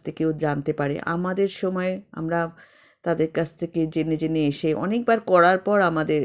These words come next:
এটা করতে হতো, রাতারাতি হতো না। তো যাই হোক, এইভাবে করে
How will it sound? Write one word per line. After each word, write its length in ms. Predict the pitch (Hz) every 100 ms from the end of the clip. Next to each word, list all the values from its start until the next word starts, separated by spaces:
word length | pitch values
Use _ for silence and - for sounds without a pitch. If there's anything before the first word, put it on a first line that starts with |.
| - -
এটা 220 | 147 147 -
করতে 300 | 156 151 147
হতো, 260 | 135 127 - 139 _ - - - _ -
রাতারাতি 520 | 175 180 185 180 175
হতো 240 | 143 131 131
না। 140 | 127 - _ _ _ _ _ _ _ _ _ _ _ _ _ _
তো 60 | 196 185
যাই 300 | 220 226 220
হোক, 200 | 202 214 - _ _ _ _ _ _ _ _ _ _ _ _ _ _
এইভাবে 380 | 185 185 185 208
করে 320 | 233 196 214